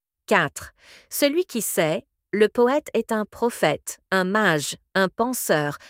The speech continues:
un déchiffreur de symboles, un voyant qui communique son savoir aux autres hommes. Cinq, celui qui chante ses obsessions ou ses rythmes intérieurs sans se préoccuper d'autres missions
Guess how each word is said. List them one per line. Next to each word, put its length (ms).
un 140
déchiffreur 760
de 100
symboles, 720
un 160
voyant 520
qui 160
communique 540
son 200
savoir 520
aux 180
autres 380
hommes. 300
Cinq, 500
celui 360
qui 140
chante 320
ses 240
obsessions 800
ou 100
ses 220
rythmes 400
intérieurs 640
sans 240
se 140
préoccuper 640
d'autres 380
missions 460